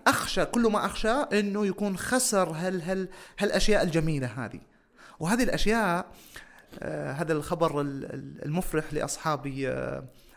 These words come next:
اللي شغالين في شركات صغيرة متوسطة، هذه الأشياء تحتاج لك ساعات وأيام وشهور، بعض الأحيان تأخذ معك سنوات عشان تبني هالمهارة.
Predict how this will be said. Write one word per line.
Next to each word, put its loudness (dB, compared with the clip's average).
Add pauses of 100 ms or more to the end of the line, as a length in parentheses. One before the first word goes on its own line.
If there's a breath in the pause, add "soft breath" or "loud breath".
(140 soft breath)
اللي -6
شغالين 0
في -4
شركات -6
صغيرة -8
متوسطة، -10 (360 loud breath)
هذه 0
الأشياء 0
تحتاج -8
لك -12 (680 soft breath)
ساعات -2
وأيام -4
وشهور، -8
بعض -12
الأحيان -10
تأخذ -12
معك -10
سنوات -6
عشان -10
تبني -8
هالمهارة. -12